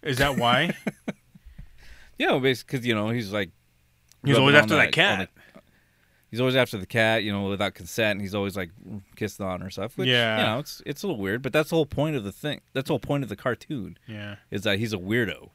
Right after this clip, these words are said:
Speaker 1: <laughs>
Speaker 2: Like, nobody, like, looks at it and goes, like, "Oh, that's what I wanna be." No,
Speaker 1: Yeah.
Speaker 2: you look at, you, I remember watching it, I was a kid, like, "Ooh, that guy's a piece of shit." But
Speaker 1: Yeah.
Speaker 2: it was funny because at the end, he always, he always got it back on him.
Speaker 1: Exactly. I, you know, I, yeah, I never, I, I,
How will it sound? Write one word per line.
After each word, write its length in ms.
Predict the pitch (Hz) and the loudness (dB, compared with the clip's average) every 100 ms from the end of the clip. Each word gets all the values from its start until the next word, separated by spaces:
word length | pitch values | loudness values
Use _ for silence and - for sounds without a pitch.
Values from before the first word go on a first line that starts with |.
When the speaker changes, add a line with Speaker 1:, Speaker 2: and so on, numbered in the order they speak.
| - | -20
Speaker 1:
<laughs> 160 | 107 - 508 466 554 587 453 571 - - | -10 -8 -8 -12 -14 -14 -16 -16 -8 -2
Speaker 2:
Like, 160 | 107 | 0
nobody, 280 | 127 135 120 | 2 2 0
like, 220 | 117 95 | 0 -2
looks 180 | 123 - | -4 -4
at 60 | 104 | -4
it 40 | |
and 80 | 98 | -2
goes, 160 | 101 90 | -2 -4
like, 160 | 92 | 0
"Oh, 120 | 175 | 4
that's 200 | 151 196 | 6 4
what 100 | 139 | 4
I 140 | 107 185 | 4 6
wanna 240 | 135 95 | 4 -2
be." 260 | 80 98 120 | 0 2 4
No, 160 | 180 | 6
Speaker 1:
Yeah. 140 | 165 110 | 4 4
Speaker 2:
you 40 | |
look 200 | 143 - | 2 0
at, 40 | 120 | 0
you, 120 | 113 | 0
I 240 | - 117 | 0 2
remember 180 | 143 165 | 4 4
watching 260 | 131 151 135 | 4 2 2
it, 40 | |
I 20 | |
was 100 | 110 | 0
a 40 | 95 | 2
kid, 180 | 156 | 2
like, 160 | 131 92 | 2 0
"Ooh, 100 | 143 | 0
that 140 | 117 | 0
guy's 220 | 175 120 98 | 0 -2 -2
a 80 | - _ - | -12 _ -8
piece 180 | 107 92 | -8 -6
of 60 | |
shit." 320 | - 104 127 135 | -4 -2 -2 4
But 80 | |
Speaker 1:
Yeah. 180 | 143 143 | 8 8
Speaker 2:
it 20 | 123 | 4
was 80 | |
funny 220 | 110 165 139 | 0 -4 -4
because 260 | 110 104 | -4 -4
at 80 | 104 | -4
the 120 | 113 | -2
end, 140 | 131 110 | -4 0
he 100 | 117 | 0
always, 200 | 113 - _ _ | 0 -4 _ _
he 140 | - 143 | 4 6
always 220 | 139 107 | 6 6
got 160 | 131 117 | 4 4
it 100 | 90 | 2
back 260 | 139 - | 0 -2
on 120 | - | -14
him. 180 | 73 - 143 | -16 -6 0
Speaker 1:
Exactly. 680 | 135 131 127 127 110 92 _ _ _ _ - - - _ _ 143 | 4 6 6 4 -4 -12 _ _ _ _ -20 -20 -20 _ _ -8
I, 100 | 170 160 | -6 0
you 100 | 160 | 4
know, 120 | 160 | 4
I, 60 | |
yeah, 240 | 160 160 185 | 4 2 4
I 40 | |
never, 400 | 156 190 233 156 - _ - - - - | 4 2 0 -4 -10 _ -20 -16 -16 -12
I, 160 | 143 - | -12 -8
I, 160 | 139 | -6